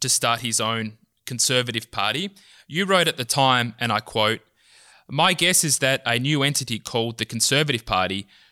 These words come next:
could win up to ten percent of the total vote here in Australia, but almost all of it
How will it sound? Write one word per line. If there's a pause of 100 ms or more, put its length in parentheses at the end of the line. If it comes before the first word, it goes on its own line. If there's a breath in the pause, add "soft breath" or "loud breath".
(140 soft breath)
could
win
up
to
ten
percent
of
the
total
vote
here
in
Australia, (480 soft breath)
but
almost
all
of
it